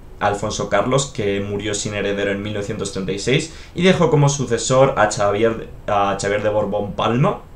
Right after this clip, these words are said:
¿vale? Y que no es, eh, necesariamente la línea principal de sucesión, ¿vale? Eh, bueno,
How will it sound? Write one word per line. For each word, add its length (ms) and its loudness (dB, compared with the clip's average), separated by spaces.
¿vale? 440 0
Y 220 4
que 160 8
no 120 8
es, 280 0
eh, 1120 4
necesariamente 680 2
la 100 6
línea 280 2
principal 480 -2
de 80 0
sucesión, 580 -8
¿vale? 240 -2
Eh, 460 0
bueno, 200 2